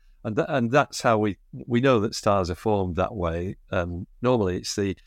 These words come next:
the dark matter that, uh, that sort of concentrates, uh, the gas itself. That's how a galaxy starts. So you've got this web of dark matter, uh, that is left over from the Big Bang itself. That has gravitational pull, which attracts the hydrogen.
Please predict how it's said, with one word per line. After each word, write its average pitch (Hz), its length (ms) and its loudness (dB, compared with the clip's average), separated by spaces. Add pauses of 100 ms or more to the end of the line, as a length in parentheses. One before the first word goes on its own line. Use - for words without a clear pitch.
(140)
the 101 100 -4
dark 120 280 4
matter 107 300 -2
that, 90 180 -4 (580)
uh, 95 300 0
that - 240 -2
sort 101 180 -2
of 87 140 -4
concentrates, 110 920 -2 (460)
uh, 92 340 -2 (340)
the 98 480 -2 (580)
gas 123 300 2
itself. 113 580 0
That's - 380 -6
how 101 180 0
a 95 40 -4
galaxy 113 440 0
starts. - 360 -6
So 127 100 0
you've 107 200 0
got 135 160 2
this 101 200 -6
web 110 220 2
of 95 120 -2
dark 101 240 0
matter, 104 440 -4 (380)
uh, 101 280 2
that 110 160 -4 (140)
is 90 180 -4
left 110 220 0
over 101 200 2
from 98 180 -6
the 92 80 -2
Big 110 220 0
Bang 117 200 2
itself. 143 480 -2
That 123 280 0
has 98 240 -4
gravitational 104 800 -2
pull, 196 320 4
which - 260 -4
attracts - 400 -4
the 92 260 -2
hydrogen. 110 540 0